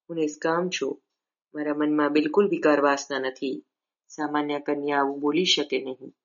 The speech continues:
રૂકમણી નિષ્કામ છે, શ્રી કૃષ્ણ નિર્વિકાર છે. નિષ્કામ અને નિર્વિકારનું આ મિલન છે, એટલે આ શ્રી કૃષ્ણના લગ્ન પ્રસંગની ભાષા લૌકિક છે, પરંતુ તેની પાછળ સિદ્ધાંત અલૌકિક છે. અલૌકિક સિદ્ધાંત સમજાવવા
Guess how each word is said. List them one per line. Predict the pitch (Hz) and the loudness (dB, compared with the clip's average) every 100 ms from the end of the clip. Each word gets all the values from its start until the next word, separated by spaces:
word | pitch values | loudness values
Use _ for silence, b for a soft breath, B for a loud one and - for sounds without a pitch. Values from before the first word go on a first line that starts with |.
| _ _ _ - | _ _ _ -10
રૂકમણી | 156 160 147 143 139 | -6 -2 -2 0 -4
નિષ્કામ | 135 135 - 143 156 | -4 -10 -6 -2 -2
છે, | 156 - 131 - _ _ _ _ - | -2 -4 -6 -10 _ _ _ _ -8
શ્રી | 175 | -4
કૃષ્ણ | 160 156 151 | -2 -2 0
નિર્વિકાર | 143 135 143 139 143 147 | 0 2 2 2 2 2
છે. | 151 - - - _ _ _ _ - | 0 -2 -4 -8 _ _ _ _ -10
નિષ્કામ | 156 - 170 160 151 | -10 -8 -6 -2 0
અને | 147 | 0
નિર્વિકારનું | 143 147 147 147 151 143 143 139 | 0 0 2 2 0 -2 0 0
આ | 139 | 0
મિલન | 135 156 170 | 2 2 2
છે, | - 120 110 - _ _ _ _ | 0 -2 -4 -8 _ _ _ _
એટલે | 139 139 139 | -10 -6 -4
આ | |
શ્રી | 135 - 156 | -2 -2 -2
કૃષ્ણના | 147 143 143 135 131 | -2 -4 -4 -4 -2
લગ્ન | 135 135 143 | -2 -2 -4
પ્રસંગની | 139 131 135 135 | -4 -6 -4 -4
ભાષા | 131 131 131 135 | -2 -4 -2 0
લૌકિક | 127 127 127 180 - | 2 0 0 -4 -2
છે, | - - - _ _ _ _ - | -6 -8 -10 _ _ _ _ -6
પરંતુ | 147 143 143 | -4 -4 -4
તેની | 139 143 139 | -2 -2 -2
પાછળ | 139 131 135 135 | -2 -2 -4 -6
સિદ્ધાંત | - 135 - 143 139 139 - | -6 -6 -4 -6 -6 -8 -12
અલૌકિક | 143 143 147 131 123 | -4 -2 -2 -4 -10
છે. | - - - - _ _ _ _ | -8 -10 -10 -12 _ _ _ _
અલૌકિક | 147 147 143 190 190 | -2 0 2 0 0
સિદ્ધાંત | - 156 143 151 147 | 0 -2 2 0 0
સમજાવવા | - 143 139 160 165 127 | 0 0 2 2 2 0